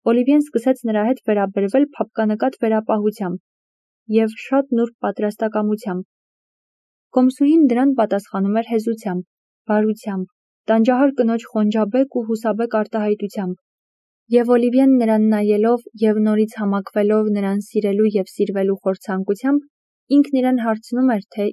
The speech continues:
ինչպես նա չէր սրդողել, ինչպես կարող էր նորից գալ իր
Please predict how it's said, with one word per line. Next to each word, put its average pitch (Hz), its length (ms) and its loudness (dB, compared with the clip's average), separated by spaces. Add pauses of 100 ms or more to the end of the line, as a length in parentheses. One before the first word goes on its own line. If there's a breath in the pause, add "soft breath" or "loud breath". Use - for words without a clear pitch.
(140)
ինչպես 254 400 -2
նա 240 80 0
չէր 214 320 -2
սրդողել, 190 500 -4 (840)
ինչպես 285 440 0
կարող 208 300 0
էր 208 100 -2
նորից 220 320 -2
գալ 190 240 0
իր 185 100 -4